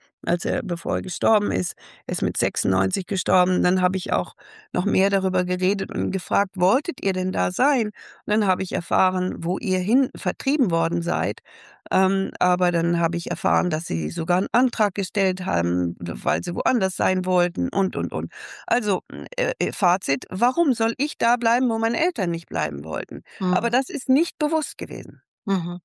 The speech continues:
Speaker 2: mhm. Ist das so in den Genen oder so epigenetisch, wie man häufig auch sagt, dass man das einfach im Unbewussten dann schon so transportiert durch sein Leben?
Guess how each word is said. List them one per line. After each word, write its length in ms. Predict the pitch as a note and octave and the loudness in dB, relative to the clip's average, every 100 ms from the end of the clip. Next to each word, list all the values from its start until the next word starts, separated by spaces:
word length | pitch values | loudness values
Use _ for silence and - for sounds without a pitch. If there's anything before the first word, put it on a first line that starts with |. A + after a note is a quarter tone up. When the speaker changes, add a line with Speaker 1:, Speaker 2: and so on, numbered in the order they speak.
| - | -8
Speaker 2:
mhm. 320 | E3 D3 E3 _ - - | -6 -6 -8 _ -20 -18
Ist 140 | - - | -8 -2
das 300 | G3 - - _ _ - | -2 -4 -14 _ _ -16
so 320 | D#3+ G3+ G3 - _ _ | -6 -2 -2 -4 _ _
in 200 | - G#3+ | 0 4
den 200 | G3 F#3+ | 6 4
Genen 380 | F3 A3+ B3+ G3 | 6 6 6 4
oder 200 | E3 E3+ | 2 0
so 100 | D#3+ | 0
epigenetisch, 680 | F3+ F#3+ G3 F3+ F#3 G#3+ F3+ | 0 2 2 4 4 2 0
wie 60 | F3 | 2
man 180 | E3+ D#3+ | 0 0
häufig 320 | E3 - D#3+ | -2 -2 -6
auch 100 | D#3 | -6
sagt, 260 | - E3+ - | -4 -4 -4
dass 140 | - | -4
man 120 | F3+ | 0
das 140 | F3+ E3 | 0 -2
einfach 260 | E3+ E3 | -4 -4
im 120 | D#3 | -4
Unbewussten 680 | F3 A#3 A3+ F3 F3+ - F#3 | 4 4 6 4 2 0 -2
dann 180 | F3+ F3 | 0 -2
schon 260 | - F3 F3 | -2 -2 -2
so 280 | F3 E3 D#3+ - - - _ _ _ _ _ _ _ - | -4 -6 -8 -16 -20 -20 _ _ _ _ _ _ _ -8
transportiert 640 | - F#3+ - G3 A#3+ G#3+ | 0 0 2 0 2 2
durch 120 | G3+ | 0
sein 180 | - F#3 | 0 0
Leben? 400 | E3 D3+ D#3 A3+ | 0 -2 0 0